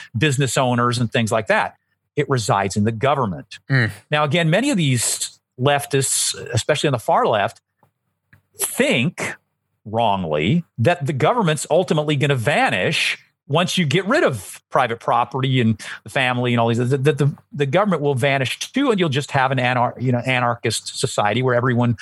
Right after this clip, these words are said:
Speaker 1: works in cooperation and harmony and love, uh, with one another. But what the irony is that no, the government then becomes the authority and becomes the oppressor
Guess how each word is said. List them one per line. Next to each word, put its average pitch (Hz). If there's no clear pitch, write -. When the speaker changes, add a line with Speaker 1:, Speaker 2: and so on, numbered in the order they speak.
Speaker 1:
works 123
in 123
cooperation 113
and 107
harmony 110
and 113
love, 101
uh, 101
with 101
one 101
another. 143
But 127
what 135
the 143
irony 147
is 113
that 120
no, 120
the 131
government 143
then 127
becomes 113
the 107
authority 87
and 127
becomes 117
the 120
oppressor 107